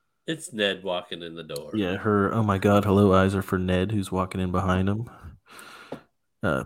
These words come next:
Speaker 2: Peter doesn't tell her. He just orders a coffee and watches them like a creep. Uh,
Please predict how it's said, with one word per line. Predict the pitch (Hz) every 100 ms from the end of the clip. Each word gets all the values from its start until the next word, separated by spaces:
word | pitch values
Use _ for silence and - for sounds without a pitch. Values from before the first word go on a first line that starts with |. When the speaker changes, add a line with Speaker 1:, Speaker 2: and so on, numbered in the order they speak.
| -
Speaker 2:
Peter | 123 123 123
doesn't | 120 117 104
tell | 113 113
her. | 131 135
He | 107
just | 107 104
orders | 107 110 107
a | -
coffee | - 101 104 110 104
and | 92 92
watches | 101 95 98 107 104
them | 104
like | 98 -
a |
creep. | - - 113 113 - - 175 - - - _ -
Uh, | 85 65